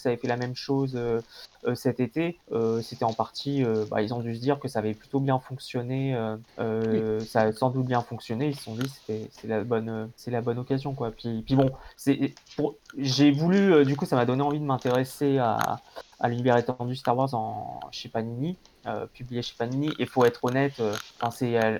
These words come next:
Speaker 1: c'est à l'image de Panini, quoi. Les collections, c'est encore une fois un vrai bordel pour comprendre la logique.
Speaker 2: Bon, c'est pareil chez Marvel, tu sais. C'est pas,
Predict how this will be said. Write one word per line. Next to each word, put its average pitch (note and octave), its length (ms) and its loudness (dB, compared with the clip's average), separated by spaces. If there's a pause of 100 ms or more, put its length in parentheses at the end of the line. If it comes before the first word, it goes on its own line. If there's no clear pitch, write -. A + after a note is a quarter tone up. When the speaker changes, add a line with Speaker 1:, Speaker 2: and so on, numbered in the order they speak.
(140)
Speaker 1:
c'est - 120 2
à B2 40 4
l'image C#3 300 6
de B2+ 60 2
Panini, B2+ 420 0
quoi. G2+ 240 -2
Les G#2+ 120 -6
collections, A#2+ 520 -6
c'est B2+ 160 -8
encore B2+ 400 2
une A#2 120 -4
fois C#3 360 0
un A2 80 -4
vrai A#2 220 2
bordel C3 400 0
pour - 160 -10
comprendre B2 380 -6
la G#2 80 -2
logique. B2+ 320 -6 (500)
Speaker 2:
Bon, G2 120 -2
c'est - 120 -6
pareil G#2+ 160 6
chez G#2+ 120 0
Marvel, G2+ 300 0
tu - 120 -12
sais. - 220 -10
C'est G2+ 260 -6
pas, F#2 240 -6